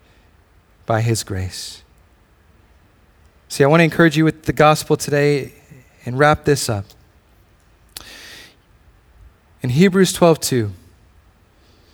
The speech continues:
it talks about Jesus. It says that, uh, Fixing our eyes on Jesus, the pioneer and perfecter of faith,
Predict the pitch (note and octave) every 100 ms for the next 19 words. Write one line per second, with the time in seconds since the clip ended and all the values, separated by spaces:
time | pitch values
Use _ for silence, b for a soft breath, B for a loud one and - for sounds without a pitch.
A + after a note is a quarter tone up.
0 | - B2+ - E3 - D3+ D3 C3+ C3 B2+
1 | A2+ - C3 - D3 B2+ B2 A#2 B B
2 | B B C3 A#2+ A2 - - - G3+ G#3+
3 | - A3 G3 F3+ - D#3+ D#3+ D3 D3+ D3+
4 | C#3+ B2 D#3 D3+ G2 F#2 - - - _
5 | _ _ _ _ _ _ _ B B B
6 | D3 - F#3+ G3 A#3 A3 F#3 F#3+ F3+ D#3
7 | D3+ - F3 F3 F#3 E3+ - D3+ G#2 -
8 | -